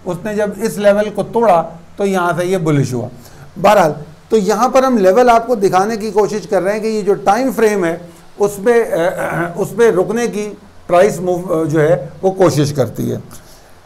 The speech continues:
level की जो बुनियादी, अ, अम, characteristic आप कहें, जो बुनियादी characteristic है वो है reversing ability।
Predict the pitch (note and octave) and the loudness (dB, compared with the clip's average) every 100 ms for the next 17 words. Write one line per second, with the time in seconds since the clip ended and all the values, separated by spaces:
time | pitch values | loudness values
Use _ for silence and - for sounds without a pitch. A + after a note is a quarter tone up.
0 | - - - - - C3+ D3+ G3+ C4 C#4+ | -20 -20 -20 -20 -8 0 4 4 4 2
1 | C#4+ A#3+ B3+ E3+ B3 A3+ C#3 E3+ E3+ E3+ | 0 -2 -4 0 2 2 0 0 0 2
2 | F#3 G3+ C#4 C#4 A3+ G3 F3+ F3 E3+ E3+ | 2 2 2 2 0 2 4 6 4 2
3 | E3+ E3 E3+ C#3+ C#3+ C#3+ C#3 C#3 C#3+ - | 0 -2 -4 -6 -4 -4 -4 -6 -8 -4
4 | C#4+ F#3+ F3 A3+ A3 A#3+ A3 G#3 F#3+ - | 0 0 0 -2 0 -2 2 2 2 0
5 | E3 D3+ D3 C#3+ D#3+ F3 B3+ C#4+ A3 A3 | -2 -2 -2 -2 0 0 2 0 2 2
6 | F#3+ E3 E3 C#3 D#3+ C#3+ E3+ F3 - - | 2 0 -4 -4 -6 -4 -4 -6 -14 -20
7 | - C3 G#3 F#3 G#3+ D3+ C#3+ D3 F3 A3 | -16 0 2 6 6 6 4 4 4 2
8 | - A#3 A#3+ - D3+ C#3+ E3+ D#3 - - | 0 0 0 -2 -2 0 0 -2 -4 -6
9 | A2+ | -8